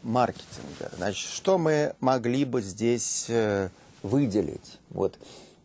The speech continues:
если маркетинг — это работа на рынке, то вот на мировом рынке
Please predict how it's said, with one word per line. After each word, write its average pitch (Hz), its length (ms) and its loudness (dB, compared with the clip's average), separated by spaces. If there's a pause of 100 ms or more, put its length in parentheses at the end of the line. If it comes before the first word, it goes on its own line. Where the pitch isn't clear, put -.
(120)
если 113 320 0
маркетинг — 110 640 2
это 101 200 0
работа 101 460 2
на 92 180 -2
рынке, 190 380 -2
то 190 160 0
вот 95 240 0 (500)
на 101 120 0
мировом 143 460 4
рынке 101 520 2